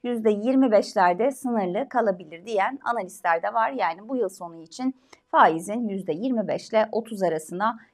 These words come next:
gelmesi bekleniyor. Peki devam edelim. Konu sadece elbette faiz artışları değil. Çünkü bu ayki metinde dikkat çeken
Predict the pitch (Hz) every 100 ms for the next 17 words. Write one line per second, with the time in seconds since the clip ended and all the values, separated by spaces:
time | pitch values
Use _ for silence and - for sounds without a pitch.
0 | _ 233 196 160 147 - 233 247 - -
1 | 180 175 170 156 147 - - _ 370 392
2 | 359 349 403 403 233 180 180 311 - 269
3 | 311 311 294 285 285 277 247 247 262 262
4 | 254 254 233 208 202 - 226 277 233 196
5 | 226 - _ _ - 262 254 262 254 240
6 | _ _ 196 190 302 427 339 - 208 190
7 | - 170 151 135 - 220 226 311 311 302
8 | 302 156 131